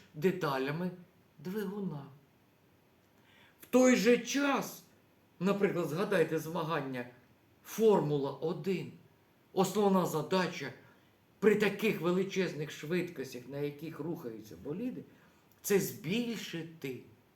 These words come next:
щеплення покришок із дорогою. Тобто збільшити силу тертя. Ви, мабуть, всі пам'ятаєте і знаєте, що під час змагань з плавання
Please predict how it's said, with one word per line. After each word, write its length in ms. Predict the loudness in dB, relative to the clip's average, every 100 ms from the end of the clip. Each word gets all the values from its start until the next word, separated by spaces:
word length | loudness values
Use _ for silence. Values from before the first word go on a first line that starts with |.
| _ _ _ _
щеплення 1120 | -10 -4 -2 0 0 -2 -2 -2 -2 -6 -10 -14 -20 _ _ _ _ _ _ -8
покришок 880 | -6 -4 -2 0 -2 -4 -8 -10 -20 _ _ _ _ _
із 200 | -6 0
дорогою. 680 | 2 4 6 6 4 -4 -10 -18 -20 -20 _ _ _ _ _ _ _
Тобто 400 | -6 -4 0 -2
збільшити 800 | -2 -4 6 6 6 0 -6 -6
силу 340 | -6 -6 -8 -10 -14
тертя. 180 | -20 -20 _ _ _ _ _ _ _
Ви, 140 | 2
мабуть, 200 | 2 0
всі 160 | -4 -4
пам'ятаєте 720 | -4 -6 -6 -4 -2 -4 -6
і 80 | -8
знаєте, 560 | -10 -6 -4 -4 -8 -16 -20 _ _ _ _ _ _ _ _ _ _
що 400 | -10 -2 -2 -2 -6 -10
під 220 | -8 -4
час 380 | -2 -2 -4 -10 -12
змагань 580 | -6 -4 -2 -2 -6
з 100 | -8
плавання 720 | -14 -8 -4 -2 -2 -4 -8